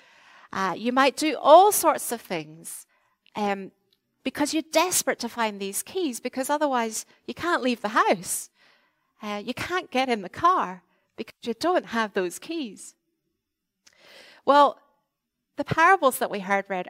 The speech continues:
earlier, uh, of the lost sheep and the lost coin show a search that is even more significant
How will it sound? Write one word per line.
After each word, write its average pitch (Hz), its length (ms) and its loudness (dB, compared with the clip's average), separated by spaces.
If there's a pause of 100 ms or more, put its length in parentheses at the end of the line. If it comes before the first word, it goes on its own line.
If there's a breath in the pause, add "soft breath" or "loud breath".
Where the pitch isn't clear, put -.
earlier, 165 500 -14 (480)
uh, 185 260 -10
of 190 200 -4
the 196 120 -2
lost 220 400 -2
sheep - 380 -8
and 185 140 -10
the 180 60 -14
lost 185 380 -12
coin 175 460 -12 (1000)
show 277 680 0
a 226 80 -6
search - 840 -4 (160)
that 262 160 0
is 285 280 -2
even 285 460 -2
more 247 300 -2
significant 196 800 -12